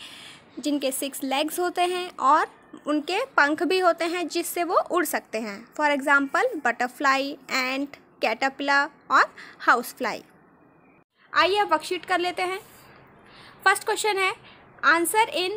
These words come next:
one word, where does a rabbit live? रैबिट कहाँ रहता है? ब्यूरो। नेक्स्ट है, which type of animal a fish is? फिश किस टाइप का एनिमल है? वाटर एनिमल।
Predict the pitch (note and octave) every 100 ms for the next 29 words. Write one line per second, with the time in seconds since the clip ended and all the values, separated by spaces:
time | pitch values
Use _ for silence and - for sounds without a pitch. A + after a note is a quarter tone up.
0 | F4+ D4 D#4 C#4 A#3+ G#3+ - - B3+ C4
1 | F#4 A#4+ G4+ F4 F#4+ - D#4 D4 C4 B3+
2 | F4 - - E4 G#4+ - - - - -
3 | - - - - - C4+ D4 D#4+ F#4 F#4+
4 | G4 F#4+ A4 B4 - - - - - -
5 | - - - - - - C4 A#3+ B3 A#3+
6 | B3 C#4 A#3+ G#3 - - - - - -
7 | - - - - - - - - - -
8 | D4+ F#4 G#4+ G4+ G4+ A#4 - G4+ F4 E4+
9 | F#4 F#4 D#4+ D#4+ D#4+ F4 E4 D#4 D#4 F4+
10 | F4+ - - A4 A#3+ - - - - -
11 | - G4 - B4+ - G#4 D#4 E4 D#4+ D#4+
12 | E4 E4+ G#4 D#5+ - - - - - -
13 | - - - - B3 A#3+ B3 A#3+ D4+ C#4+
14 | C4+ B3 A#3+ G#3+ G3+